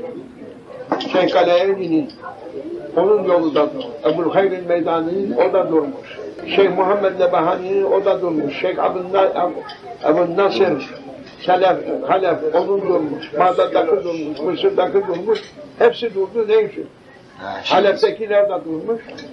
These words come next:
Speaker 1: Halep'te şimdi Şeyh Edip Hasun vardır.
Speaker 2: Bir de Sıracüddin.
Speaker 1: Sıracüddin'den
Speaker 2: Abdülhamid
Speaker 1: var da bu Şeyh Ed-, Edip Hasun,
Speaker 2: Hmm.
Speaker 1: Şeyh Muhammed Nebhani'den izni,
Speaker 2: Ha, anladım.
Speaker 1: izinli de değil, o yerinde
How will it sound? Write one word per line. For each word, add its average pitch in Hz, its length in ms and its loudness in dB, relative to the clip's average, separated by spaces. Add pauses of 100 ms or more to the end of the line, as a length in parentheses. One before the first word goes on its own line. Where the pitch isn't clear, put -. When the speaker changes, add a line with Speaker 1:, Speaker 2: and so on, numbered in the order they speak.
Speaker 1:
Halep'te 175 440 2
şimdi 185 440 -4 (640)
Şeyh 185 180 2 (120)
Edip 170 340 2
Hasun 175 480 0
vardır. 180 380 -2 (320)
Speaker 2:
Bir - 60 -8
de 123 120 -4
Sıracüddin. 117 640 0 (800)
Speaker 1:
Sıracüddin'den 156 640 0
Speaker 2:
Abdülhamid 180 300 0
Speaker 1:
var 156 220 2
da 185 240 -2
bu 180 260 0 (180)
Şeyh 175 140 0
Ed-, - 480 -2
Edip 165 300 -2
Hasun, 208 300 0 (540)
Speaker 2:
Hmm. - 80 -12
Speaker 1:
Şeyh 170 180 2
Muhammed 170 420 2 (560)
Nebhani'den 165 760 2
izni, 139 300 -6
Speaker 2:
Ha, 123 560 -2
anladım. 123 260 2
Speaker 1:
izinli 190 520 0
de 180 180 4
değil, 214 320 2
o 214 300 4 (160)
yerinde 185 560 2